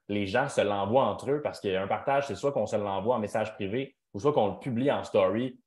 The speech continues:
en taguant l'influenceur ou pas, mais juste qu'on, on le partage à d'autres mondes. Donc, on veut que le contenu voyage, le contenu s'en va au-delà de, des abonnés qui, qui nous connaissent.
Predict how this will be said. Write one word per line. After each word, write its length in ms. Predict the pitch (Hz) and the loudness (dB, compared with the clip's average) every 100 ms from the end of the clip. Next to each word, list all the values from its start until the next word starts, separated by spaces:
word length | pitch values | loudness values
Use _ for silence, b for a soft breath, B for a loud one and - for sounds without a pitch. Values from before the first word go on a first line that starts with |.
| - | -6
en 140 | 92 | -2
taguant 380 | - 104 110 123 | 2 4 4 2
l'influenceur 600 | 107 - 98 - 131 113 | 0 -4 -2 2 4 2
ou 40 | |
pas, 140 | 107 151 | 2 2
mais 120 | 110 | 2
juste 160 | 135 | 0
qu'on, 280 | 120 101 98 - | 0 -2 -4 -8
on 120 | 104 | -6
le 60 | 90 | -2
partage 360 | 131 156 127 | 0 0 0
à 20 | |
d'autres 220 | 95 95 110 | 0 0 -2
mondes. 240 | 113 92 - _ | -4 -4 -12 _
Donc, 280 | 104 113 - | 2 2 2
on 120 | 95 | -4
veut 120 | 101 151 | -2 0
que 100 | 101 | -2
le 40 | |
contenu 300 | 101 95 117 | -2 -4 -4
voyage, 440 | 101 95 113 98 | 2 4 4 4
le 120 | 98 92 | 0 -2
contenu 520 | 101 95 117 123 123 _ _ | -2 -2 -4 -6 -8 _ _
s'en 260 | 110 95 | 0 4
va 80 | 110 | 4
au-delà 420 | 113 101 101 117 | 4 6 6 6
de, 380 | 113 101 104 107 90 | 4 2 0 -2 -6
des 200 | 98 95 | -2 0
abonnés 380 | 92 92 110 | 2 0 -2
qui, 240 | 110 98 85 | -6 -8 -8
qui 80 | 98 | -8
nous 100 | 92 | -2
connaissent. 420 | 95 107 143 | 0 2 0